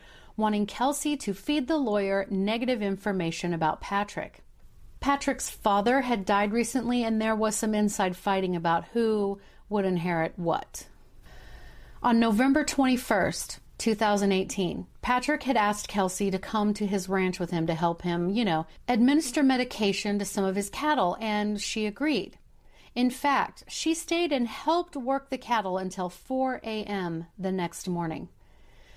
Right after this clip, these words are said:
But when they were on their way in from the fields, Patrick indicated that he didn't feel well at all. So once they got back to Patrick's house, Kelsey made a run to the local store and picked up some medicine that she thought might help him feel better.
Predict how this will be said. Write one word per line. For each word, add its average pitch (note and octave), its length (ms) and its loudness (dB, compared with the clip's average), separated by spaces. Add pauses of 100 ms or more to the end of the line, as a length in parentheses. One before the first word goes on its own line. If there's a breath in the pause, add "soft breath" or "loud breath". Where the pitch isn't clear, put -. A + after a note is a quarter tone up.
(160 soft breath)
But C4+ 100 2
when C4 180 4
they C4+ 120 4
were A#3+ 200 -2
on D4 220 4
their F#4 160 4
way C4 240 0
in G#3 160 -2
from G#3 240 -2
the G#3 60 -2
fields, E3+ 560 -2
Patrick G#3 500 -2
indicated F#3+ 640 -2
that F#3 140 0
he F#3+ 120 -4
didn't A3+ 280 0
feel B3 360 0
well F#3 240 2
at E3 140 -2
all. F#3 360 0 (380 soft breath)
So - 220 -4
once G#3+ 300 -2
they D4+ 120 -2
got C4+ 240 0
back G3+ 220 0
to G#3+ 80 -10
Patrick's F3+ 480 -6
house, G#3 580 0 (300 soft breath)
Kelsey D4 360 -2
made D4 220 -2
a B3+ 40 -4
run G3+ 340 -6
to - 140 -8
the A3+ 140 -4
local G3+ 320 -4
store F#3+ 420 -2
and G3 100 -2
picked F3 280 -6
up G3 240 0
some C#4 260 2
medicine C#4+ 520 0
that F3+ 140 -8
she - 140 -4
thought A3+ 300 -2
might A#3+ 220 0
help B3+ 420 -4
him G3 200 -2
feel F3+ 280 -2
better. F3 460 -2